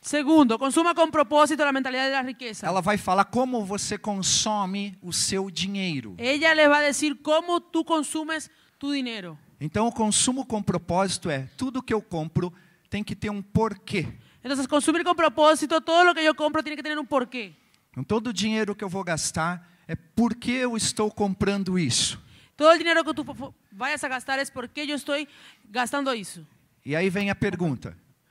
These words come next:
Speaker 2: Antes de comprar, você
Speaker 1: E aí
Speaker 2: olha para aquele produto e fala:
Speaker 1: Ahí viene la pregunta. Antes de comprar, tú miras el producto y dices:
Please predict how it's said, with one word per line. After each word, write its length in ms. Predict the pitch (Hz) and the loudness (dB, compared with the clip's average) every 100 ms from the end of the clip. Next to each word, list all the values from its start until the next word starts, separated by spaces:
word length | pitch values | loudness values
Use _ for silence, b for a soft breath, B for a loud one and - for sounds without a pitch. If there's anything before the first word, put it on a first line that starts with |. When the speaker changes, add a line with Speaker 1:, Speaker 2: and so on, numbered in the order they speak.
| _ | _
Speaker 2:
Antes 360 | 135 190 - 185 | -4 -4 -2 -4
de 80 | 202 | -4
comprar, 560 | 208 185 165 165 156 - - _ _ _ _ _ _ - | -4 -4 -2 -2 -4 -14 -20 _ _ _ _ _ _ -12
você 260 | 143 247 170 | -8 -4 0
Speaker 1:
E 40 | |
aí 60 | 170 | 0
Speaker 2:
olha 180 | 185 185 | 0 -2
para 120 | 180 | -4
aquele 220 | 202 185 | -2 -2
produto 440 | 185 165 156 170 - | -2 -2 -2 -4 -6
e 40 | |
fala: 280 | 147 123 120 - _ _ - | -6 -6 -8 -20 _ _ -6
Speaker 1:
Ahí 180 | 247 294 | -2 2
viene 180 | 311 | 4
la 100 | 311 | 2
pregunta. 480 | 247 269 254 220 196 | 2 0 -2 -4 -4
Antes 240 | 247 294 269 | -4 -2 -2
de 100 | 320 | 0
comprar, 420 | 311 277 262 262 | 0 0 -2 -2
tú 100 | 277 | -4
miras 240 | 269 294 | -2 -2
el 100 | 302 | -2
producto 580 | 220 262 269 247 277 277 | 0 2 2 2 2 0
y 100 | 262 | 0
dices: 540 | 247 240 202 170 - | -4 -4 -6 -10 -12